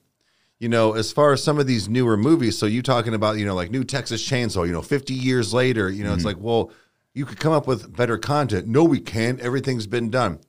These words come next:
Speaker 1: That is true
Speaker 2: Yes.
Speaker 1: to, to a point. But there's been, there's been three movies that came out this year that were, two of 'em were horror and one of 'em's kind of horror-ish,
Speaker 2: Mm-hmm.
Speaker 1: but not really.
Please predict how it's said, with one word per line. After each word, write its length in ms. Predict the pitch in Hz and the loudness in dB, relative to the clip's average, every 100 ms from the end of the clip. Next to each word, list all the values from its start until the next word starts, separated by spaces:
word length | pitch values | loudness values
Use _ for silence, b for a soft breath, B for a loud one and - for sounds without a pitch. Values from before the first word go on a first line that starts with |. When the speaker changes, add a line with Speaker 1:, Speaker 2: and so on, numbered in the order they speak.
| _ | _
Speaker 1:
That 140 | 233 240 | -2 -2
is 160 | 233 | -2
true 440 | - - 202 82 - _ | -2 2 4 2 -4 _
Speaker 2:
Yes. 140 | - - | -2 0
Speaker 1:
to, 140 | 180 | 0
to 260 | - - 185 | -2 2 2
a 60 | |
point. 380 | - 220 131 - b b _ - | 4 2 2 0 b b _ -4
But 540 | 175 190 139 - - - _ _ _ _ _ _ _ _ _ _ _ | 2 4 4 0 -8 -16 _ _ _ _ _ _ _ _ _ _ _
there's 300 | 165 190 - 123 | 2 2 2 -2
been, 300 | 135 123 - | -2 -2 -4
there's 240 | 107 165 | 0 2
been 180 | 147 110 | 2 0
three 280 | - 165 208 | 0 0 2
movies 500 | 165 170 151 110 92 | 6 6 6 2 0
that 160 | - | -4
came 240 | - 131 123 | -2 -2 0
out 220 | 110 90 | -2 -4
this 220 | 135 - | -4 -4
year 400 | 87 98 131 160 b b - | 0 2 2 -2 b b -2
that 200 | 113 117 | 0 2
were, 360 | 120 117 110 - _ _ _ _ | 2 2 0 -8 _ _ _ _
two 220 | - 196 | 0 2
of 100 | 226 | 4
'em 200 | 175 160 | 2 2
were 200 | 123 139 117 | 4 4 4
horror 400 | 135 123 104 104 | 4 6 6 4
and 240 | 110 110 | 0 0
one 200 | 127 139 | 2 0
of 100 | 120 | 0
'em's 240 | 117 98 - | -2 -4 -8
kind 500 | - - 104 113 131 | -10 -4 -2 -2 2
of 420 | 151 156 165 147 - - | 4 4 2 -4 -14 -16
horror-ish, 960 | - 170 185 185 185 165 190 196 - | -4 2 4 4 2 0 -2 -2 -2
Speaker 2:
Mm-hmm. 160 | - 101 | -2 2
Speaker 1:
but 260 | 120 113 | 2 0
not 260 | 113 127 104 | 0 -4 -2
really. 420 | 92 120 147 160 | -2 0 0 -2